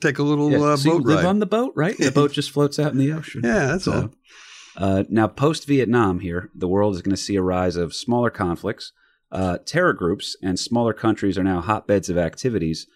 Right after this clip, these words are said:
Speaker 2: uh, are going to become geopolitical issues. So we've already mentioned a couple of presidents here. J F K, right? We mentioned, uh, Richard Nixon. Now, Marcinko is gonna be brought in as an advisor for tat, T A T,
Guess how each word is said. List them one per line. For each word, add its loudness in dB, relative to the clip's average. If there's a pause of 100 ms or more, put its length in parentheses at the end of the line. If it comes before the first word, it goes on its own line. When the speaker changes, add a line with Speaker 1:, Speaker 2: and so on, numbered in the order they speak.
(260)
Speaker 2:
uh, -8
are -2
going 2
to 2
become -2
geopolitical -2
issues. -14 (280)
So -8
we've -2
already 2
mentioned -2
a -6
couple -6
of -4
presidents -4
here. -8
J 0
F -2
K, -2 (520)
right? 0 (280)
We -4
mentioned, -2
uh, -6
Richard -6
Nixon. -4 (340)
Now, -2
Marcinko 0
is -6
gonna 0
be -2
brought 0
in 0
as -6
an -4
advisor -4
for -10 (260)
tat, -6 (560)
T 0
A 2
T, -10